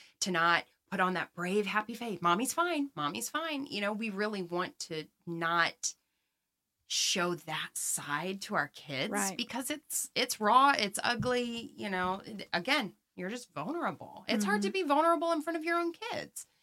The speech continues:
Speaker 1: And so the idea of saying, as is age appropriate, you know, "Mom is sad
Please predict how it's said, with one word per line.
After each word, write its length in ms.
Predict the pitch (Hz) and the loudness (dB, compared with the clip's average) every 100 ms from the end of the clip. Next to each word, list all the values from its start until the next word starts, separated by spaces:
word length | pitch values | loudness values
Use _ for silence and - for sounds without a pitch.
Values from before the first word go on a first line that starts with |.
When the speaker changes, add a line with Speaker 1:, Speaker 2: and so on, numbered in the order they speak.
| _ _ _ _ _ - | _ _ _ _ _ -4
Speaker 1:
And 160 | 220 214 | -2 0
so 260 | - 220 | 2 2
the 160 | 214 220 | 2 2
idea 600 | 220 220 202 214 214 - 185 | 2 0 0 2 4 4 4
of 380 | 175 175 175 | 2 2 -2
saying, 680 | - - 170 170 156 147 185 - | 0 0 2 2 0 -2 -4 -2
as 220 | 156 151 | 0 0
is 140 | 160 160 | -4 -6
age 180 | 156 | -6
appropriate, 640 | 156 - 175 175 165 165 - | -6 -4 -4 -2 -6 -6 -10
you 80 | 175 | -8
know, 220 | 160 160 - _ - | -8 -10 -14 _ -8
"Mom 360 | 175 185 285 320 | -4 -2 -2 -4
is 140 | - | -4
sad 560 | - 139 160 151 147 | -2 0 2 2 0